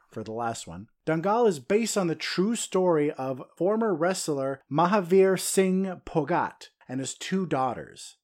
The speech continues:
Mahavir couldn't win a gold and, and prayed that he and his wife will have a boy that could do what he couldn't,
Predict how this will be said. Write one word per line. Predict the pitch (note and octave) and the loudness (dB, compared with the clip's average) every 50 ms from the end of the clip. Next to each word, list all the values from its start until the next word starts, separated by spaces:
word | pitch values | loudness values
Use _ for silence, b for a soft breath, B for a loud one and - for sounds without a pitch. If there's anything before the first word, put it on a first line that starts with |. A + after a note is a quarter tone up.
| _ _ - | _ _ -2
Mahavir | F#3 G3 G#3 A3 G#3+ F#3+ G#3+ A3 G#3+ G3+ G#3 | -2 0 0 0 0 0 2 2 2 0 -2
couldn't | - - A#3 A#3 A3 G3+ F#3+ F#3 D3+ C3+ | -4 -6 -4 -4 -4 -6 -6 -8 -6 -2
win | D3 E3 F3+ F3+ | 0 0 0 0
a | E3+ | -2
gold | C#3+ A#2+ - D3+ D3 C3 B2 A#2+ A#2 - - | -4 -2 -2 0 0 0 0 -2 -4 -4 -6
and, | B2 B2 B2 - | -6 -8 -6 -6
and | C#3 D3+ D#3 D3+ | -4 -4 -4 -6
prayed | - - - A3+ A3+ G#3+ G#3 F#3 | -4 -2 0 4 4 4 4 4
that | D#3+ E3 D3+ C3 | 2 -2 -4 -2
he | - G3 G3+ | -2 -2 -2
and | G3 F#3+ | 0 -2
his | F3 C3+ D3 | -4 -4 -2
wife | D#3 F3+ E3+ D#3+ D3+ - | 0 0 0 0 -2 -4
will | D#3 D3 | -4 -6
have | C#3 D3+ D#3+ D3+ | -4 -4 -4 -6
a | D#3 | -6
boy | C3+ - D#3+ D#3 C#3+ C3 A#2 A#2 A2 b b _ _ _ _ _ B2+ | -6 -2 0 0 0 0 -2 -6 -8 b b _ _ _ _ _ -10
that | B2+ - | -10 -6
could | - D3+ C3+ A#2 | -6 -8 -4 2
do | D3+ D#3 D#3 | 4 4 4
what | C3+ C#3+ C3+ - | 4 2 -4 -6
he | - - D3+ D3 C#3+ | -6 -2 0 0 0
couldn't, | C#3+ - - E3+ D3 G2+ F2 C#2+ - - | -2 0 0 2 2 2 -2 -8 -10 -16